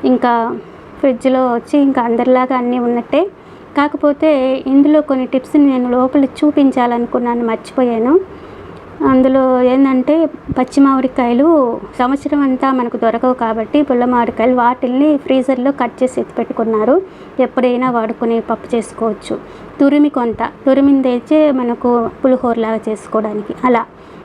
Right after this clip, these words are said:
రెండు మూడు రకాలైన టిప్స్ అందులో కూడా ఉన్నాయి. నేను చెప్పాలనుకున్నాను కానీ చూపించలేకపోయాను. అలాగే ఇంకా వాళ్ళ ఇంట్లో ఈ సైడ్ వైపు తమలపాకుల చెట్టు, కరివేపాకు చెట్టు, ఇలా అన్ని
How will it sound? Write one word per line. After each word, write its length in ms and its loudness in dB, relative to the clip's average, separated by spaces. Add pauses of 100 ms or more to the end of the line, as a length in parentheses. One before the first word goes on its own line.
(140)
రెండు 200 4
మూడు 220 2
రకాలైన 600 0
టిప్స్ 340 -4
అందులో 320 0
కూడా 220 -2
ఉన్నాయి. 320 2
నేను 180 2 (100)
చెప్పాలనుకున్నాను 840 -2
కానీ 220 0 (120)
చూపించలేకపోయాను. 1000 -4 (720)
అలాగే 300 2
ఇంకా 240 2
వాళ్ళ 240 0
ఇంట్లో 580 0 (140)
ఈ 40 4
సైడ్ 340 0
వైపు 600 2
తమలపాకుల 520 -2 (160)
చెట్టు, 220 -4
కరివేపాకు 640 -4
చెట్టు, 280 -4 (880)
ఇలా 180 2
అన్ని 240 -4